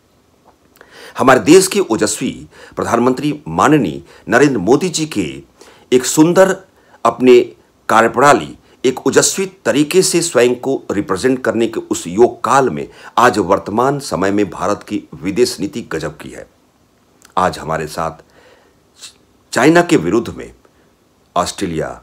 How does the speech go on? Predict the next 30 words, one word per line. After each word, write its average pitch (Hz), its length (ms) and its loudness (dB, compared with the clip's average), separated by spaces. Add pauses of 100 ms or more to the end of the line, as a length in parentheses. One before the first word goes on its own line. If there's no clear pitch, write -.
(140)
अमेरिका, 85 640 -6
जापान, 82 500 -4 (180)
रसिया, 82 500 -6 (800)
बहुत 190 300 2
सारे 113 180 -2
देश 107 500 0
हमारे 85 460 -4
साथ - 440 -6
खड़े 95 220 0
हैं। - 220 -16 (1300)
आपको 160 480 0
ऐसा 175 440 2
महसूस 120 500 0
भी 123 80 -4
होता 98 280 0
होगा 67 420 -6 (360)
कि 147 100 -2
चाइना 147 420 2
के 160 140 -8
साथ - 340 -8
एक - 200 -10
पाकिस्तान 104 600 -4
है, 92 260 -8 (240)
दूसरा 139 360 2
राष्ट्र 67 440 -6
उत्तर 110 260 -8
कोरिया 76 360 -10
है। - 140 -20 (1200)
परंतु 160 240 4
मित्रों, 160 340 0